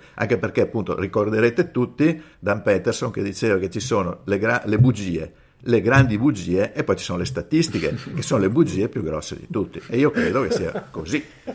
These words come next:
Speaker 2: E comunque il miglior giocatore dell'N B A, vincitore delle finali con la maglia dei Denver Nuggets, è un pivot europeo.
Speaker 1: Sì,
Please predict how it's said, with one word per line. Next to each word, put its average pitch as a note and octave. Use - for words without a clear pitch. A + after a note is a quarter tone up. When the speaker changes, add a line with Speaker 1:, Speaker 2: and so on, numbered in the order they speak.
Speaker 2:
E G3
comunque B2
il B2
miglior A2+
giocatore A2
dell'N G#2+
B G#2+
A, G#2
vincitore G2
delle E2+
finali F#2
con F#2+
la F#2+
maglia G2+
dei F2+
Denver G2+
Nuggets, G2+
è A2
un G2+
pivot G2+
europeo. D2+
Speaker 1:
Sì, -